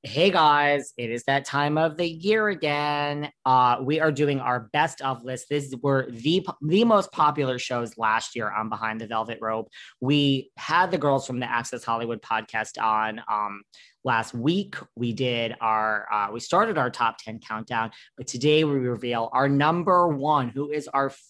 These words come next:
favorite Bravo-led housewife interview of the year,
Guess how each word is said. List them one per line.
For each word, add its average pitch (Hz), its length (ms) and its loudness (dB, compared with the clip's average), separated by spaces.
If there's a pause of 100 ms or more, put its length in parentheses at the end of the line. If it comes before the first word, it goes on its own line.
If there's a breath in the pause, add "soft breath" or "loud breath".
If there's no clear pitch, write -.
favorite 156 500 0 (320 soft breath)
Bravo-led 131 680 2
housewife 117 600 -4
interview 120 480 -4 (240)
of 180 300 4
the 190 100 4
year, 139 800 0